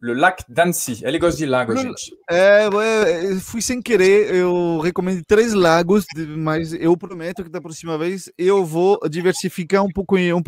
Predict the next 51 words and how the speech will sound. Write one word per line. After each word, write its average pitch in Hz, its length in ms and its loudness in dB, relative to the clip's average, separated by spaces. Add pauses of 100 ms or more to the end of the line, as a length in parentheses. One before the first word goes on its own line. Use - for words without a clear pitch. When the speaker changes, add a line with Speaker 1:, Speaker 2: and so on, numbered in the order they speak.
(140)
Speaker 2:
um 175 60 -4
pouquinho 185 360 -6
mais. 113 220 -2
Então, 123 160 -4
se 175 200 -8
tiver 180 320 2
mais 165 280 0
live 151 280 2
dessas, 135 440 0
é 131 80 0
vocês 139 280 -10
que 151 120 -6
vão 135 120 -2
dizer 127 300 2
nos 135 140 -6
comentários 127 580 0
se - 80 -6
estão 123 220 -6
gostando 120 420 -2
dessas 110 400 0
dicas 127 380 0
de 120 100 -8
franceses 117 500 0
sobre 104 240 -4
a 92 60 -2
França. 170 420 -2 (760)
Mas, 120 340 4
eh, 123 100 6
vamos 165 240 4
lá. 123 220 4
Então, 147 380 2
le 151 160 6
lac 190 260 4
d'Annecy, 196 640 -2
eu 170 160 6
fui 175 240 -2
lá, 156 280 2 (120)
é, 123 80 -10 (160)
é 143 100 -4
uma 156 240 -6
região 147 220 -10
diferente 160 440 -10
dos, 135 220 -8
dos 131 240 -6
outros 127 260 -8
lagos, 143 400 -4
que 139 240 -6
é 143 120 2
este 143 360 -4
da 123 120 0
França, 175 480 0